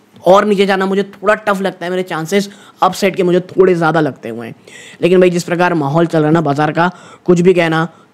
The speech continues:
थोड़ा सा मैं कहूँगा मुश्किल ज़रूर है। यहाँ पर अगर हम देखें क्या कोई सेगमेंट वाइज नंबर है, जी हाँ, सेगमेंट वाइज भी यहाँ नंबर है।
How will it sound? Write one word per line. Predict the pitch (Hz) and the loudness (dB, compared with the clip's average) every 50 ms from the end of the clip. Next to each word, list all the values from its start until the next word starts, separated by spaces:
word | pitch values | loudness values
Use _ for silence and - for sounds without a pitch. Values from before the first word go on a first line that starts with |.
| - | 0
थोड़ा | 214 214 208 185 170 | 2 4 4 4 2
सा | 170 165 | 0 -2
मैं | 165 156 | -2 -2
कहूँगा | 156 151 147 147 143 143 143 151 - - - - _ 165 | -2 -2 -2 -2 0 0 -2 -2 -4 -10 -20 -16 _ -2
मुश्किल | 160 165 160 - 170 170 160 | 0 0 0 2 0 0 2
ज़रूर | 147 151 147 147 143 135 | 2 2 0 0 0 -2
है। | 127 123 - - - - - - - 143 | -4 -8 -12 -18 -20 -20 -20 -12 -4 0
यहाँ | 160 160 175 170 | 0 0 2 2
पर | 170 180 190 190 185 - - - - _ | 2 2 0 0 -2 -6 -14 -20 -14 _
अगर | - 151 160 180 | -4 -2 0 0
हम | 180 175 | 0 0
देखें | 165 165 160 180 175 165 | 0 0 0 0 -2 0
क्या | 180 175 | -2 -2
कोई | 160 180 175 | -2 -2 -4
सेगमेंट | - 170 143 160 175 175 | -4 -4 -2 0 2 2
वाइज | 165 170 170 165 165 | 2 2 0 0 0
नंबर | 165 165 170 170 | 0 2 2 0
है, | 170 151 | 0 0
जी | 147 156 160 | -2 -2 0
हाँ, | 151 156 175 - - - - - - | 0 -2 -2 -4 -8 -16 -20 -20 -6
सेगमेंट | - 170 151 165 170 165 | -4 -2 0 2 2 2
वाइज | 165 165 170 | 2 2 2
भी | 165 175 | 2 0
यहाँ | 170 165 | 0 2
नंबर | 160 156 151 151 151 | 2 2 2 2 0
है। | 147 151 160 | 0 -2 -4